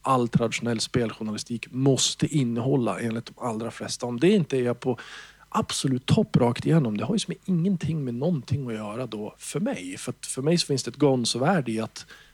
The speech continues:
här är en underhållningsprodukt, så här underhållen eller påverkad eller ja, både och blev jag. Och det, det är så att jag ska aldrig kalla The Last of Us perfekt, men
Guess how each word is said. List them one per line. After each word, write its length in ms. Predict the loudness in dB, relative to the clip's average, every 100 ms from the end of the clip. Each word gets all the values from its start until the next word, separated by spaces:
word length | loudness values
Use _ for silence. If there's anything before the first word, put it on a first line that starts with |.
| -4
här 100 | 4
är 40 | 6
en 100 | 8
underhållningsprodukt, 920 | 6 4 2 0 -2 0 -2 -2 -10 _ _ _
så 140 | -2 2
här 160 | 4
underhållen 640 | 2 0 0 2 2 0 -2
eller 140 | -6
påverkad 680 | -6 -4 -4 -6 -8 -8 -6
eller 140 | -6
ja, 180 | -6 -8 -14 -20 -14
både 220 | -4 -4 -4
och 180 | -10 -14
blev 240 | -8 -2 0
jag. 380 | 0 -4 -14 -20 -20 -16 -16 -12
Och 140 | -6 2
det, 280 | 4 4 2 -6 -20 -18 -16 -14 -2
det 120 | 4
är 100 | 6
så 160 | 4 0
att 300 | -6 -12 -12 _
jag 80 | -4
ska 180 | 4 6
aldrig 220 | 6 4
kalla 200 | 4 4
The 80 | 4
Last 240 | 4 4
of 40 | 0
Us 100 | -2
perfekt, 680 | -2 0 -4 -4 -10 -8 -10 _ -6
men 360 | -2 0 -2